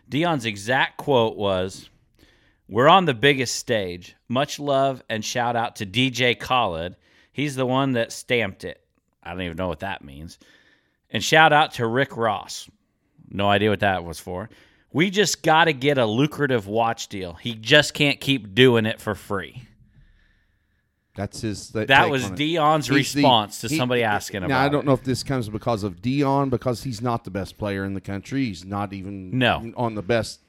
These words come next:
Speaker 2: top fifty team in the country. But he, the kid you're talking about
Speaker 1: Mm-hmm.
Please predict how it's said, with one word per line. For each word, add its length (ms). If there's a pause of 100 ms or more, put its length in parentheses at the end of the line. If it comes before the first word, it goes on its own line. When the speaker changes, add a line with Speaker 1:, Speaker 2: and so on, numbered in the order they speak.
Speaker 2:
top 320 (200)
fifty 400
team 260
in 60
the 80
country. 420 (480)
But 140
he, 160 (360)
the 160 (200)
kid 400
you're 140
talking 300
about 280
Speaker 1:
Mm-hmm. 120